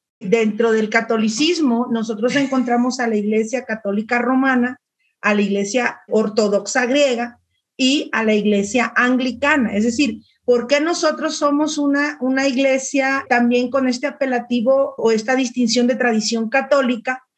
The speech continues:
Porque primero creemos en la universalidad de la iglesia, nosotros nos regimos por los credos,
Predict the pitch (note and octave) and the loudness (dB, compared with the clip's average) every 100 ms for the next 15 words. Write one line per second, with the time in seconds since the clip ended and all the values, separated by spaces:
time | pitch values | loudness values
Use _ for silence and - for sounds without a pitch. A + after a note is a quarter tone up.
0 | _ - B3+ C4 A#3 B3 B3 B3+ D4+ D4 | _ 0 2 2 0 2 2 2 2 2
1 | C4+ B3+ C4+ C#4 B3 A#3+ A#3 A3 A3 A3+ | 2 2 0 0 0 2 2 0 -2 -4
2 | G#3 G3 G3+ B3 C#4 C4+ C#4+ C#4+ C4+ C4+ | -4 -2 0 2 2 2 2 2 -2 -2
3 | - _ _ - A#3+ B3 A#3+ A#3+ A#3+ C4+ | -6 _ _ -2 2 2 2 2 2 2
4 | C4+ A#3+ C4 - C4+ C4 C4 - B3 A3+ | 2 0 0 2 2 2 -2 -2 -2 -2
5 | A3 - C#4 C#4+ C4+ B3 B3 - | -4 -2 2 4 2 0 -4 -18